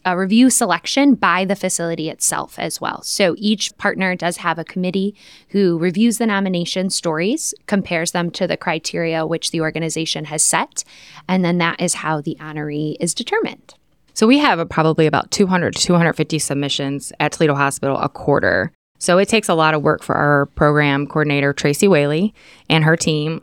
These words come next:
Speaker 2: within staff development to blind those nominations and send them out to a group of folks that does kinda some of the voting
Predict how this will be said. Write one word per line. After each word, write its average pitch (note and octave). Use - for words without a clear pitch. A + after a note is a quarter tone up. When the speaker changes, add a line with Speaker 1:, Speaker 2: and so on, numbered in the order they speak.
Speaker 2:
within D#3+
staff D3
development D3
to D3
blind D3+
those D#3
nominations D#3
and D3+
send D3+
them D3
out C#3+
to D3
a -
group C#3+
of C#3+
folks C#3+
that C#3
does C#3
kinda C#3
some D3+
of D3
the C#3
voting C#3+